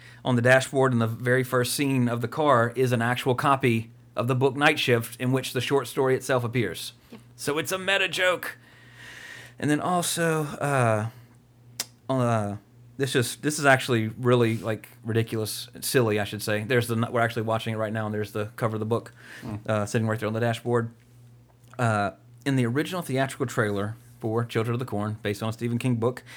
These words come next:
Speaker 1: uh, they misspelled Stephen King's name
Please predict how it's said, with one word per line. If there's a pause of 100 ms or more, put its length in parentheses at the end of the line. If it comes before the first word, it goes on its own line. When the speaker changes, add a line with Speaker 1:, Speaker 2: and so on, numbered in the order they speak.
(440)
Speaker 1:
uh, (160)
they
misspelled
Stephen
King's
name